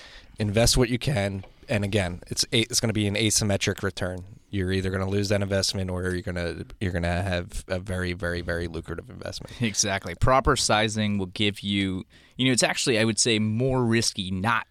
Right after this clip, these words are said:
Speaker 2: to have
Speaker 1: Mm-hmm.
Speaker 2: one to five percent if you're a young person in Bitcoin rather than, uh, you know, the other way around. I think it, it'd be more risky to not have that kind of exposure at this point.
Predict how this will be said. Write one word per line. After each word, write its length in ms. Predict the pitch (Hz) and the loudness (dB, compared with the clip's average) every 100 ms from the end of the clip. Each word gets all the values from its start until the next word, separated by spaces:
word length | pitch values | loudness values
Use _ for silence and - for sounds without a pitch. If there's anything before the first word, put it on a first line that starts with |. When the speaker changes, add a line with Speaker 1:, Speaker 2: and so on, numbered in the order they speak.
| - | -6
Speaker 2:
to 100 | 107 | -6
have 420 | - 92 92 - - | -4 -6 -8 -12 -6
Speaker 1:
Mm-hmm. 340 | 104 110 110 104 | -2 2 2 6
Speaker 2:
one 480 | 113 113 107 104 | 6 6 6 4
to 120 | 101 107 | 0 -2
five 280 | 104 101 - | -2 -2 -2
percent 320 | 95 110 110 | 0 2 2
if 120 | - | 0
you're 100 | 101 | -2
a 40 | 95 | 0
young 160 | 101 | 0
person 340 | - 107 - 117 | 2 0 2 0
in 240 | - 107 | 2 2
Bitcoin 460 | 98 - 147 151 156 - - - _ | 2 -2 -2 -2 -4 -8 -20 -20 _
rather 440 | 107 107 107 104 | 2 4 4 2
than, 460 | 101 107 101 98 95 | 2 2 2 2 0
uh, 180 | 95 - | -2 -4
you 140 | 101 101 | -4 -2
know, 100 | 92 | 0
the 160 | 92 | 0
other 140 | 92 90 | 0 0
way 140 | 87 | 0
around. 260 | 90 95 98 | -2 -2 -4
I 60 | |
think 160 | - 92 | -6 -6
it, 100 | 92 | -4
it'd 200 | - 87 | -4 -4
be 120 | 95 | -2
more 200 | 92 95 | -2 -2
risky 320 | 90 90 - 95 | -2 -4 -6 -6
to 80 | 104 | -6
not 260 | 101 110 | -4 -4
have 160 | - 107 | -4 -8
that 140 | - - | -8 -10
kind 140 | - | -14
of 60 | - | -12
exposure 380 | - - - - | -10 -8 -8 -10
at 80 | - | -10
this 140 | - | -12
point. 240 | - 73 | -10 -10